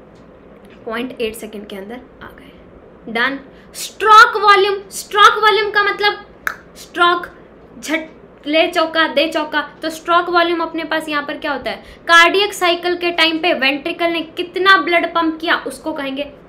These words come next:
stroke volume। Stroke, Stroke volume, Stroke हो गया, ठीक है। cardiac output, cardiac output का मतलब कितना output अपने पास हुआ। तो output का मतलब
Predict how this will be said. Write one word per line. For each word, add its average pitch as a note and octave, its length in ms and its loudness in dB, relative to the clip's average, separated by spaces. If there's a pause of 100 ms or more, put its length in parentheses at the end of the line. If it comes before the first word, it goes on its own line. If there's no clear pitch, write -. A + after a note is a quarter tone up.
(140)
stroke A3 420 -10
volume। A3+ 260 -6 (720)
Stroke, - 520 -12 (420)
Stroke - 380 -12
volume, A3 280 -14 (560)
Stroke - 380 -12
हो B3 60 -10
गया, A#3 160 -12 (440)
ठीक B3+ 160 -10
है। B3+ 100 -10
cardiac F#4+ 1000 0
output, E4+ 540 0
cardiac F4+ 560 4
output A4 480 2
का A4 220 6
मतलब G4+ 280 0
कितना A4 720 4
output D#4+ 520 -2
अपने F4 360 0
पास F4 320 2
हुआ। E4 220 0
तो - 340 -8
output D#4+ 560 -4
का F#4 80 -4
मतलब D#4+ 340 -6